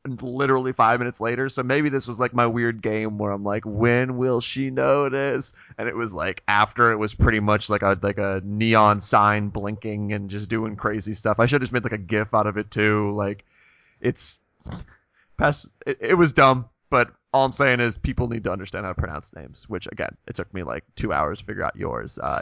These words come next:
i-, if people wanna find you on Twitter, social media stuff,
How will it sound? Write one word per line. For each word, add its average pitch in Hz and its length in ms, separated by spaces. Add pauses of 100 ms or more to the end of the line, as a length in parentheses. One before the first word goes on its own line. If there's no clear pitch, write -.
i-, 147 200
if 208 260
people 208 320
wanna 180 160
find 165 320
you 110 240 (500)
on 143 120
Twitter, 131 420 (140)
social 139 260
media 131 180
stuff, - 400